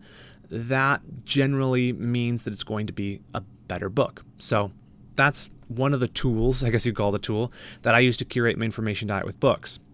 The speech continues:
Now, social media. I am not,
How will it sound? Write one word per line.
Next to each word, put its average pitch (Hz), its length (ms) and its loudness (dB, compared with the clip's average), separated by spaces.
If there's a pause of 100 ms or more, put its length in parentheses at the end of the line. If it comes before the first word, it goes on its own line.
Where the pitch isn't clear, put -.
(760)
Now, 120 160 2
social 180 340 4
media. 139 340 4 (1120)
I 170 160 6
am 202 160 6
not, 170 280 4